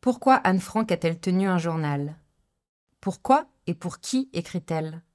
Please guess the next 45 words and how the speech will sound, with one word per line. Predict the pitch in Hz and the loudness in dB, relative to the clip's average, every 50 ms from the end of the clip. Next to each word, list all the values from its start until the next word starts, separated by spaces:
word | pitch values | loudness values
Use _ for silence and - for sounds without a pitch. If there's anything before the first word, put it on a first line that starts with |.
| _ _ _ _ _ - | _ _ _ _ _ 0
En | 160 165 175 | 2 4 4
allant | 190 202 226 226 220 208 | 4 6 6 4 4 4
à | 185 | 4
la | 165 147 | 4 4
rencontre | 143 175 190 180 - 202 202 190 - - 151 | 4 2 0 0 0 0 0 0 -2 -4 -2
d'Anne | 147 156 175 180 | 0 0 0 0
Frank, | - - - 160 160 175 202 - - - - - | -2 -4 -2 0 0 0 0 -2 -4 -12 -12 -6
Lola | 147 151 170 180 196 202 202 | 0 2 2 6 6 6 6
Lafont | 196 180 175 - - - 202 214 | 6 4 2 2 0 0 0 2
revisite | 202 185 175 165 165 170 156 147 175 180 | 2 2 2 2 2 0 0 -2 -4 -6
son | - - 160 151 | -4 -4 -4 -4
propre | 143 - - - 226 220 - - 190 | -4 -2 -2 -2 -2 0 -2 -4 -4
passé | - 170 160 160 - - - 156 165 180 - _ _ _ | -2 -2 -4 -4 -6 -8 -6 -8 -8 -8 -12 _ _ _
et | 160 151 - | -10 -6 -4
explore | 170 - - - - - 190 196 202 185 | -6 -6 -6 -10 -2 0 2 2 4 2
les | 165 151 | 2 0
raisons | 151 165 160 147 156 180 196 | 0 0 0 0 0 -2 -2
qui | 180 - 147 | -2 -6 -4
l'ont | 135 139 139 | -4 -4 -4
conduite | - - 160 147 135 165 170 - | -4 -4 -6 -4 -4 -6 -6 -6
à | 160 | -6
l'écriture. | 139 151 - - - 147 - - - 131 135 139 131 - - _ _ _ _ _ _ _ _ _ _ _ | -6 -6 -8 -10 -14 -14 -14 -12 -10 -10 -10 -10 -12 -16 -20 _ _ _ _ _ _ _ _ _ _ _
Composé | - 202 196 180 220 226 208 240 262 | 4 4 4 6 6 4 6 6 6
d'environ | 226 214 196 175 180 170 170 165 | 6 6 4 6 6 6 4 4
deux | 156 160 226 | 4 4 2
cents | 240 - 240 202 180 | 4 4 2 0 0
pages, | - - 156 165 190 226 233 202 190 - - _ | 0 2 2 4 4 4 2 0 -4 -8 -8 _
le | - 170 170 | 2 2 4
livre | 175 185 208 247 247 202 190 | 4 4 4 2 2 2 2
est | 180 | 2
divisé | 175 175 175 165 170 170 165 170 208 240 247 - | 2 2 0 0 0 0 2 2 2 2 2 0
en | - 175 | -2 -2
de | 165 165 | -2 -2
très | 165 - - - 240 240 | -4 -6 -2 -2 -2 -2
courts | 240 - 254 254 - | 0 0 0 0 0
chapitres | - - 196 190 - - 190 220 220 - - - _ _ | 0 -2 -2 -4 -4 -6 -8 -8 -8 -8 -16 -20 _ _
de | 160 147 165 | -6 -4 -4
deux, | 156 151 208 226 | 0 0 -2 -2
trois | - - - 190 | 0 0 0 0
pages, | 190 - 160 147 147 170 185 196 208 - _ _ | 2 2 0 0 2 0 -2 -4 -8 -12 _ _
selon | - - - 185 185 202 220 214 | -8 -4 0 2 2 4 4 4
les | 185 | 4
réflexions | 160 175 170 - 180 170 - - 208 196 | 2 2 0 -2 -4 -6 -4 -4 -2 -2
de | 190 170 | 0 0
l'auteur. | 165 165 165 - 135 127 131 127 - - _ | -2 -2 -4 -6 -6 -6 -6 -8 -10 -16 _